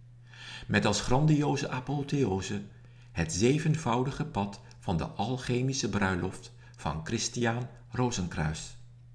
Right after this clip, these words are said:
Wat duizenden jaren geleden in de driemaal grote Hermes werd aangevangen,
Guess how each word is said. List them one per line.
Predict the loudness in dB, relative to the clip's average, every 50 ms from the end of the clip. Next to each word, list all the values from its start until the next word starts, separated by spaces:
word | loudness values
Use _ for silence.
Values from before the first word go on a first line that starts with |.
| -20 -20 -20 -20 -20 -20 -20 -20 -20 -20 -20 -20 -20 -20 -20 -20 -20 -20 -20 -20 -20 -20 -20 -20 -20 -20 -20 -20 -20 -20 -20 -20 -20 -20 -20 -20 -20 -20 -20 -20 -20 -20 -18 -16 -16 -16 -16 -14 -2 2
Wat | 4 4 6 8
duizenden | 8 8 8 6 6 4 4 6 6 6
jaren | 6 6 4 4 2 2
geleden | 2 2 0 2 2 2 2 2 2 0 -2 -2 -4 -6
in | -4 -2 0
de | 0 0 0
driemaal | 2 4 6 6 6 6 6 4 0 -2
grote | -4 -2 -2 -2 -2 -2 -2 -2
Hermes | -2 0 0 0 0 -2 -2 -4 -4
werd | -2 -2 -2 -2 -4
aangevangen, | -4 -4 -4 -4 -4 -6 -4 -2 0 0 2 0 0 -2